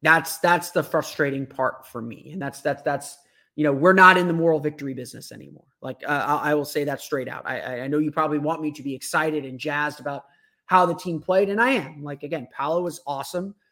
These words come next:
Everyone stepped up. There's a lot to be very, very proud of in this game, but we're all ultimately in the win-loss business.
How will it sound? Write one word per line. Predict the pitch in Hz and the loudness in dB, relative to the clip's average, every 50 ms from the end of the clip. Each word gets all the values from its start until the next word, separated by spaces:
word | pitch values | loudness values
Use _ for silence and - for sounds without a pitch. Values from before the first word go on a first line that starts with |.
| _ _ _ _ _ _ _ - - - | _ _ _ _ _ _ _ -16 0 2
Everyone | 170 170 170 190 180 180 180 170 | 4 4 4 4 2 0 -2 -2
stepped | 165 - - 170 156 - - 151 | -4 -2 -2 -2 -2 0 0 0
up. | 147 151 151 - | 0 0 -2 -2
There's | - 147 139 | -4 -4 -4
a | 147 | -4
lot | 139 139 147 160 160 165 160 - | -4 -2 0 0 0 0 -2 -4
to | - | -6
be | 143 147 143 | -6 -6 -4
very, | 131 156 151 160 175 165 | -2 0 0 2 2 0
very | 147 156 151 151 147 | 2 2 0 0 -2
proud | 151 - - 170 156 160 165 160 | -4 -4 -2 0 0 2 2 0
of | 156 143 | 0 -2
in | 151 147 143 | -4 -6 -6
this | 143 143 135 - | -8 -8 -8 -2
game, | - 220 226 202 170 160 151 143 - _ _ _ _ _ _ _ _ _ _ _ _ _ _ _ _ _ _ _ _ 131 117 | 2 2 2 2 0 -2 -6 -8 -12 _ _ _ _ _ _ _ _ _ _ _ _ _ _ _ _ _ _ _ _ -6 2
but | 180 190 185 180 | 4 4 4 6
we're | 180 185 180 | 6 8 8
all | 180 180 - - | 8 6 6 4
ultimately | 185 196 190 190 190 175 185 180 | 4 4 2 0 -6 -6 -4 -2
in | 170 165 | -2 -2
the | 156 139 | -2 0
win-loss | 147 160 156 156 151 147 135 139 131 - | 0 0 2 2 0 -2 -2 -4 -8 -8
business. | - - - - - 143 151 - - | -10 -12 -14 -14 -18 -20 -20 -20 -20